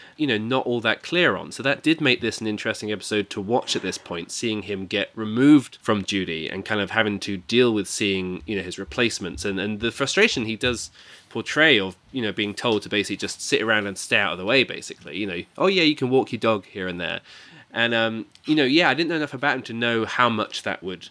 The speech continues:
rile him up, how much he would accept that, whether it's the sort of guy to, to acknowledge, you know, the greater good for the crew and, and deal with things that way. So it's interesting to kind of see one that finally, you know, for me, an episode that finally is kind of focused very much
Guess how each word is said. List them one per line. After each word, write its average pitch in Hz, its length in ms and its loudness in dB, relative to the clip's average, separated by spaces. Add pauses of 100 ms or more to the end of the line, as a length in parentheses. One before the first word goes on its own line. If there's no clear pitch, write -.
rile 87 300 -2
him 90 120 -2
up, 147 260 6
how 104 140 -2
much 92 220 -6
he 95 140 -6
would 87 240 -6 (260)
accept - 460 0
that, 143 180 4
whether 98 180 -2
it's 85 120 -8
the 92 60 -12
sort 92 200 -2
of 90 60 -8
guy 95 260 2
to, 90 460 -4 (380)
to 101 100 0
acknowledge, 98 560 2
you 101 80 -2
know, 90 80 -4
the 90 80 -6
greater 95 280 0
good 98 140 -2
for - 120 -14
the 87 80 -6
crew 147 460 2
and, 95 200 0
and 92 320 -6
deal 101 160 0
with 98 100 0
things 95 240 -8
that 110 220 0
way. 123 180 -2
So 110 300 2
it's - 260 0
interesting 143 640 0
to - 140 -8
kind 110 220 -4
of 101 100 -2 (460)
see 135 400 4
one 104 280 2
that 101 200 0 (160)
finally, 104 600 0
you 123 80 0
know, 98 80 -2
for - 140 -10
me, 107 160 2
an 95 140 -4
episode 92 260 -6
that 92 160 -2
finally 95 380 0
is 120 100 2
kind - 180 -8
of 85 60 -8
focused 95 400 -6
very 95 180 2
much 90 320 -4